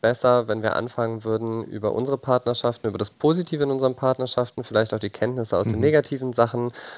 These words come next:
Speaker 1: wenn wir mit Freunden drüber sprechen würden. Denn wie Irma das schon eben gesagt hat, ähm, es, es schafft Glücksmultiplikatoren. Ähm, es, es,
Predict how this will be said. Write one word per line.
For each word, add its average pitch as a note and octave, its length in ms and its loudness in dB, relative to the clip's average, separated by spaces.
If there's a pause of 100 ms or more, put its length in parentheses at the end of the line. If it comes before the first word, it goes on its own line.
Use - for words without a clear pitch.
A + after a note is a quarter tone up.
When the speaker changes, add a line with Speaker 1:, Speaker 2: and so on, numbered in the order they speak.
(100)
Speaker 1:
wenn G#2+ 140 2
wir A2 60 4
mit A2 140 0
Freunden C#3+ 320 6
drüber A#2+ 220 2
sprechen A#2 420 -4
würden. A#2 300 0 (360)
Denn G#2+ 120 -2
wie A2+ 80 2
Irma A2+ 240 4
das G#2+ 240 4
schon A2 140 -2
eben G#2+ 200 0
gesagt G#2+ 400 0
hat, F#2+ 240 -2
ähm, G1+ 440 -4
es, - 200 -8
es - 280 -4
schafft - 420 0
Glücksmultiplikatoren. G2+ 1300 -2
Ähm, G2+ 640 -2
es, - 220 -2
es, - 260 -4